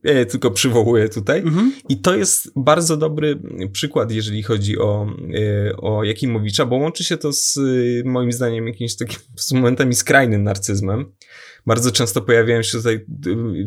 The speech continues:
Speaker 1: w, w tej autobiografii, ale nie tylko, jakieś takie opinie, które potencjalnie ktoś, ktoś mógłby o nim wydać, na
Speaker 2: Mhm.
Speaker 1: zasadzie, że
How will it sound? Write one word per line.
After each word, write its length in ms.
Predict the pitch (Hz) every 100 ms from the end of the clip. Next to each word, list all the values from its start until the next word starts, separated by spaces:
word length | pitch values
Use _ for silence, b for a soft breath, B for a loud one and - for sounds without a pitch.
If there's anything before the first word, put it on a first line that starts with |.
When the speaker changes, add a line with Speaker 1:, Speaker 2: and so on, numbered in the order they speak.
| 127 127 - - 104
Speaker 1:
w, 60 | -
w 40 |
tej 160 | 147 135
autobiografii, 760 | 143 139 131 117 127 - 135
ale 260 | 120 117 120
nie 180 | 117 113
tylko, 560 | 113 120 117 92 90 98 B B
jakieś 180 | 101 123
takie 220 | - -
opinie, 360 | 98 156 160 156
które 280 | - 135
potencjalnie 720 | 127 - - 139 127 165 175 151
ktoś, 280 | - 165 156
ktoś 280 | - 170
mógłby 400 | 160 143 135 139
o 120 | - 135
nim 260 | 135 131
wydać, 460 | 131 120 - - -
na 60 |
Speaker 2:
Mhm. 180 | 110 101
Speaker 1:
zasadzie, 260 | 147 110 107
że 140 | 120